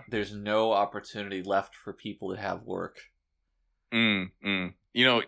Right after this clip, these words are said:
Speaker 2: uh, Disney made a movie about that.
Speaker 1: Yeah? Toy
Speaker 2: Yeah.
Speaker 1: Story?
Speaker 2: Yeah, <laughs> actually, yeah. How'd you know?
Speaker 1: Yeah, well, I've seen Toy Story. I, I've in-,
Speaker 2: The
Speaker 1: I've taken its themes in like a sponge.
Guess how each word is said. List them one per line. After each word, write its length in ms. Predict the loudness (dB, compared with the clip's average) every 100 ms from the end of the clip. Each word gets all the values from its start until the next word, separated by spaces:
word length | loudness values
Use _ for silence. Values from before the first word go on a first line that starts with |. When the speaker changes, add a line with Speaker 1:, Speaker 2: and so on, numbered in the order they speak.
| 2
Speaker 2:
uh, 180 | 4 4
Disney 320 | 4 0 2
made 160 | 4 4
a 60 |
movie 340 | 4 2 2 0
about 320 | 0 -2 -2
that. 300 | -4 -4 -6 _ _ _ _
Speaker 1:
Yeah? 280 | 0 2 2 -2 _ _ _ _ _ _ _ _
Toy 140 | -2 2
Speaker 2:
Yeah. 160 | 4
Speaker 1:
Story? 320 | 4 2 -2 -6 _ _ _ _ _ _ _ _ _ 0
Speaker 2:
Yeah, 200 | 2 4
<laughs> 40 |
actually, 720 | 4 6 6 6 4 2 4
yeah. 100 | 6 6
How'd 140 | 4
you 80 | 2
know? 180 | 0 -2 -14 _ -18
Speaker 1:
Yeah, 120 | -8
well, 100 | 2
I've 160 | 4 4
seen 240 | -2 -6 -2
Toy 180 | 0
Story. 460 | 0 -4 -12 -14 -20 _ _ _ _ _ _ _ _ _
I, 280 | 4 8 8
I've 140 | 8
in-, 260 | 2 0 2
Speaker 2:
The 120 | 6
Speaker 1:
I've 320 | 10 10 8 0
taken 340 | 4 4 4
its 200 | -2 -2
themes 400 | -4 -4 -2 0
in 200 | 2 2
like 220 | -2 -6 -6
a 40 |
sponge. 680 | -6 0 0 0 -10 -20